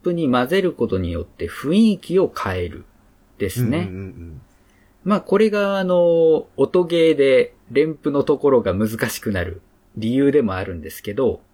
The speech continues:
Speaker 2: そうですね。雰囲気変わっちゃいますもんね。
Speaker 1: そうなんですよ。四分音符中心、八分音符中心で、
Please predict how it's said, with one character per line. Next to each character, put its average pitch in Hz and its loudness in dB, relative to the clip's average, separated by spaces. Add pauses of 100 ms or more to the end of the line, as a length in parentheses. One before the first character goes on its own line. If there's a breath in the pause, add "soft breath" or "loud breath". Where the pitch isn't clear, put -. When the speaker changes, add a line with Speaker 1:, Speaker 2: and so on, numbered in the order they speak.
(240)
Speaker 2:
そ - -18
う - -12
で - -20
す 90 -12
ね。 90 -14
雰 170 -4
囲 156 -2
気 135 -6
変 - -10
わ 131 0
っ - -10
ち - -6
ゃ - 0
い - 2
ま 139 0
す 110 -8
も 78 -10
ん 78 -10
ね。 78 -10 (300)
Speaker 1:
そ 208 -2
う - 0
な 107 -2
ん 82 -6
で 78 -8
す - -12
よ。 76 -8
四 156 -2
分 156 4
音 190 0
符 160 2
中 135 -2
心、 131 -4
八 120 -4
分 165 0
音 196 -2
符 180 -4
中 151 -4
心 156 -6
で、 175 0